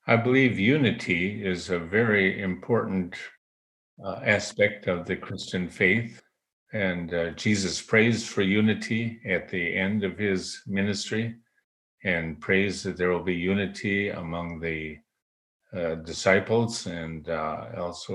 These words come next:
elsewhere. And, uh, I believe unity will be one of the basic characteristics in heaven,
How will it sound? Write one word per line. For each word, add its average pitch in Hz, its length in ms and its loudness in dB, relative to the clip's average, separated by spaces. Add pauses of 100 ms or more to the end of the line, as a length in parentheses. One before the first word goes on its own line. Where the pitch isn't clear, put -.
(120)
elsewhere. 95 720 -2 (800)
And, 85 400 -6
uh, 76 360 -6 (140)
I 92 140 0
believe 92 340 2
unity 110 580 4
will 90 240 2
be 92 160 2
one 90 220 0
of 85 120 -2
the 80 80 -6
basic 87 480 -4
characteristics 87 1040 -2
in 82 120 -6
heaven, 107 500 0